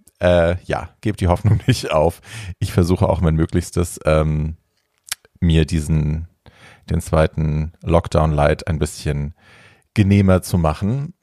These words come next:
Ähm, ja, es ist nicht ganz so einfach, aber wir werden es alle schaffen. Wir werden es irgendwie schaffen. Heute haben sie announced, dass wohl ein Impfstoff, dass eine Mainzer Biotech-Firma wohl einen, äh, Impfstoff entwickelt habe, der neunzig Prozent Wirksamkeit hat. Äh,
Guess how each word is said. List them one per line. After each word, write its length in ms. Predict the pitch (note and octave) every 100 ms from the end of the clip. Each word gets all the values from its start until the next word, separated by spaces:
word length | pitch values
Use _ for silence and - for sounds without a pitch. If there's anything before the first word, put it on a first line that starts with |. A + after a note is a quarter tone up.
| _
Ähm, 440 | F#2 F2 E2+ E2+ F2+ -
ja, 200 | - - _ _ -
es 120 | F#2
ist 120 | G#2+
nicht 120 | G2+ -
ganz 160 | D#2+
so 60 | -
einfach, 320 | B2+ - -
aber 280 | - G#2 G#2 - - - _ -
wir 220 | G2 F#2
werden 340 | F2+ G2 G#2+
es 200 | - -
alle 320 | - F2+ F2+ F2
schaffen. 500 | E2+ D#2+ D#2+ D#2 F2
Wir 120 | D#2+
werden 180 | E2+ G2+
es 100 | -
irgendwie 280 | F2+ F2
schaffen. 280 | E2 D#2+ F2
Heute 220 | F2+ F#2
haben 100 | F#2+
sie 100 | F2
announced, 360 | E2+ E2 F2 -
dass 160 | F#2+ F2
wohl 180 | E2+
ein 220 | - D#2 D#2
Impfstoff, 580 | G#2+ A#2+ - G2+ - - - -
dass 160 | E2+
eine 160 | F2 E2+
Mainzer 560 | D#2 D#2+ F#2+ - E2+
Biotech-Firma 880 | D2+ E2 F#2+ - F2+ - E2+ D#2+ D#2+
wohl 180 | D2+ D#2
einen, 540 | - D2 D2+ C#2+ C2+
äh, 240 | - D2 C#2
Impfstoff 720 | - G2+ - G2 G2 - -
entwickelt 480 | - F#2 - - F#2
habe, 260 | G2 E2+ F2
der 360 | D#2+ D#2+ E2 E2 - -
neunzig 300 | D#2 D#2+ -
Prozent 280 | - D#2+ F2
Wirksamkeit 460 | - F2+ - E2+
hat. 140 | F2+ - - - - -
Äh, 200 | D#2+ D#2